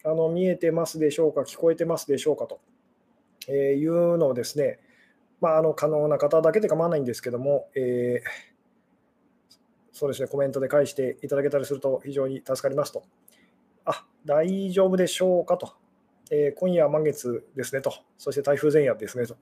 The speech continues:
あ、<laughs> そうですね、台風。台風がちょっと怖いんですけども、えー、まあ、一応音声、映像大丈夫でしょうかと。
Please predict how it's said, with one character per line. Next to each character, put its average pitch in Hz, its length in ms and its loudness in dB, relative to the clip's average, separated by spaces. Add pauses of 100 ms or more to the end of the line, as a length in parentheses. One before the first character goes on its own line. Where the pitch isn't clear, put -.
あ、 - 180 -10 (120)
<laughs> - 120 -18 (140)
そ - 160 -8 (280)
う 180 40 -4
で 170 80 4
す - 120 -4
ね、 160 60 -2
台 180 220 6
風。 196 200 4 (540)
台 190 100 4
風 214 80 2
が 175 80 8
ち 151 60 -2
ょ 175 40 0
っ - 20 -8
と 156 60 -4
怖 180 180 4
い 190 40 0
ん 170 40 -4
で 131 80 -4
す - 60 -10
け 127 80 -14
ど 123 80 -8
も、 135 260 -4 (800)
え 139 520 2
ー、 - 20 -6
ま 208 100 0
あ、 - 20 2
一 160 280 -2
応 233 80 6
音 240 140 0
声、 208 140 0
映 156 100 6
像 170 160 4
大 165 140 4
丈 190 80 -4
夫 180 40 0
で 147 60 0
し 135 80 -4
ょ 139 40 0
う - 20 0
か 123 80 -4
と。 98 100 -14